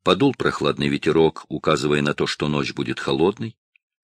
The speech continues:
Моя ноша опять храпела, поэтому все оставшееся расстояние я решил пробежать.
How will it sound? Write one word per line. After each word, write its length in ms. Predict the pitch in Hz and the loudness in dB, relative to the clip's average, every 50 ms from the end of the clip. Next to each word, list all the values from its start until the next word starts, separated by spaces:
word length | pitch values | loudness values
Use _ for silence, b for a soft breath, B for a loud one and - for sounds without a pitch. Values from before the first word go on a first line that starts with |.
| _ _ _ | _ _ _
Моя 260 | - 80 87 92 95 | 0 2 4 6 6
ноша 280 | 95 98 92 - - 98 | 6 6 4 4 2 2
опять 280 | 85 - - 87 82 - | 2 4 4 4 4 2
храпела, 580 | - - 82 82 - - 107 120 127 127 123 | 0 2 2 2 4 4 4 4 4 4 2
поэтому 640 | 110 - 101 101 101 98 - 101 101 101 101 92 - | 2 4 4 4 4 4 4 2 4 4 4 2 0
все 420 | - - - - - - 120 113 104 | -2 -4 -4 -4 0 2 2 2 2
оставшееся 800 | 92 - - - 90 82 76 - - - 71 69 - - - 69 | 2 0 0 0 0 0 0 -2 -2 -4 -4 -4 -4 -4 -4 -4
расстояние 760 | 78 78 - - - 85 87 101 127 143 139 131 127 123 120 b b b b b b b | -4 -4 -4 -2 0 0 2 2 2 2 0 0 -2 -4 -6 b b b b b b b
я 300 | - - 117 85 104 127 | -12 -2 2 4 4 4
решил 500 | 123 120 110 - - 107 107 107 101 98 - _ | 4 2 -2 -2 -2 0 0 -2 -2 -4 -8 _
пробежать. 800 | - - 90 90 71 78 73 65 - - 110 110 - - - - | -6 -4 -4 -2 -2 -4 -4 -4 -4 -6 -6 -8 -10 -12 -16 -16